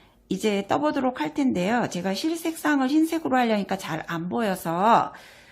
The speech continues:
어, 다른 색상으로 바꿔서 진행하도록 할게요. 시작해 보도록 하겠습니다.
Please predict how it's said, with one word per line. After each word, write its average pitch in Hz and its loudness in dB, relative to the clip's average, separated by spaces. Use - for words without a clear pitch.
어, 175 -2
다른 226 -2
색상으로 208 -2
바꿔서 220 -4
진행하도록 170 -2
할게요. 202 0
시작해 302 -4
보도록 208 -4
하겠습니다. 254 -4